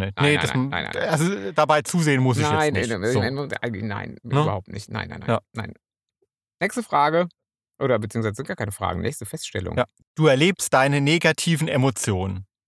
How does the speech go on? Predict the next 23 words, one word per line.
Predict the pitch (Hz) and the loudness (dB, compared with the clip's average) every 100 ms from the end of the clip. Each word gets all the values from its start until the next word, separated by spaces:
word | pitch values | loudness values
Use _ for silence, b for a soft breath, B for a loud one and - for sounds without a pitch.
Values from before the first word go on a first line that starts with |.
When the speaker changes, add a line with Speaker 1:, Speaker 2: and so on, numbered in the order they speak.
| _ _ _ _ _ _ _ _ _ - | _ _ _ _ _ _ _ _ _ -6
Speaker 2:
Okay, | 92 87 - - 117 139 160 82 78 78 76 - | -4 -4 -8 -4 0 2 2 0 -2 -4 -6 -8
du, | 90 | -8
äh, | - 76 | -6 -6
ach | - | -6
so, | 104 - 311 | -8 -4 -2
ja, | 104 | -2
das, | 113 117 | -2 -2
ja, | 110 143 110 | 0 0 0
sowas | 123 139 214 | -2 -2 -2
wie | 220 | -2
zum | 226 240 | -2 -2
Beispiel | 175 151 - 214 - | 0 -2 -2 -6 -4
Eifersucht, | 156 117 - 104 - 64 - - - | -4 -6 -6 -8 -6 -8 -14 -20 0
Speaker 1:
Ja, | 226 | 2
Speaker 2:
oder? | |
Speaker 1:
genau. | 302 180 110 107 - _ | 4 4 2 -2 -10 _
Also | 160 156 | 2 4
halt, | 151 139 127 | 4 6 2
dass | 123 | 2
einfach | 151 127 131 - - _ | 0 2 0 0 -10 _
aufgrund | 143 139 - 139 170 160 - | 0 0 0 4 4 2 0
der | 131 123 120 117 110 113 123 _ _ _ _ _ _ _ | 4 6 6 6 6 2 -2 _ _ _ _ _ _ _
Polygamie, | 156 143 120 113 135 240 | 2 4 4 6 6 4